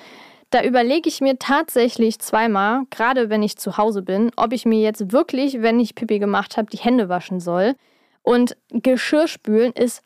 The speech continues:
Horror. Aber was kann ich dagegen tun, frage ich mich. Also zum einen könnte man natürlich beim Putzen oder Geschirrspülen Handschuhe tragen. Auch im Winter jetzt warme Handschuhe, um die Hände eben vor der Kälte zu schützen.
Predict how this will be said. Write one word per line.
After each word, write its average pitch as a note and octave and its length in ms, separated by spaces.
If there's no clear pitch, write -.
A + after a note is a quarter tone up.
Horror. G3+ 640
Aber G#3+ 480
was A3+ 580
kann D4 220
ich C4+ 140
dagegen B3+ 420
tun, E4 240
frage G#3 340
ich G#3+ 140
mich. B3+ 260
Also B3 200
zum A#3 220
einen C#4 260
könnte C4+ 300
man B3 160
natürlich B3+ 520
beim G#3+ 200
Putzen C#4 360
oder G#3+ 180
Geschirrspülen A#3 800
Handschuhe G3+ 380
tragen. F#3+ 400
Auch G3+ 220
im G#3 160
Winter C4 300
jetzt A3+ 300
warme G#3 280
Handschuhe, C4+ 500
um C4 220
die A#3+ 120
Hände A#3 280
eben A3 220
vor G#3+ 160
der G3+ 100
Kälte D4 400
zu - 160
schützen. B3+ 600